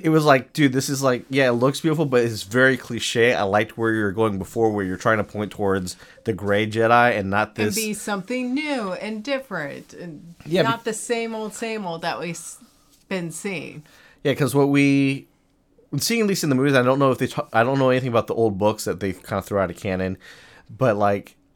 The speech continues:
Speaker 1: there's always, the Jedi obviously aren't right, the Sith obviously aren't right. There's not this black and white. There has to be this gray area, and I thought that's where Rian Johnson was going with it.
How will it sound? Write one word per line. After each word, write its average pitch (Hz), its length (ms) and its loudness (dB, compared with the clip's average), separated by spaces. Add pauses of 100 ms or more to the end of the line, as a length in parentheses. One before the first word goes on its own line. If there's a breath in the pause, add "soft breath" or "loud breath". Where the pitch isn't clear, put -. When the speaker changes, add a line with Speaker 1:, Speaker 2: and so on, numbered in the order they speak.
(720 soft breath)
Speaker 1:
there's 135 200 2
always, 160 460 6 (120)
the 120 120 -6
Jedi 165 320 6
obviously 131 360 4
aren't 107 220 -2
right, 98 220 0
the 101 60 -8
Sith - 240 -2
obviously 101 360 2
aren't 92 140 -2
right. 92 160 -2
There's 95 240 -6
not 127 220 2
this 107 120 -10
black 107 300 0
and 107 140 -6
white. 104 180 -4
There 90 140 -4
has 107 380 -4
to - 60 -12
be 117 60 -6
this 95 160 -6
gray 101 360 0
area, 90 340 -2
and 92 100 -6
I 92 40 -8
thought 117 260 0
that's 107 160 -8
where 104 100 -2
Rian 101 320 2
Johnson 95 340 -2
was 85 120 -6
going 98 380 -2
with 85 180 -6
it. 82 220 -6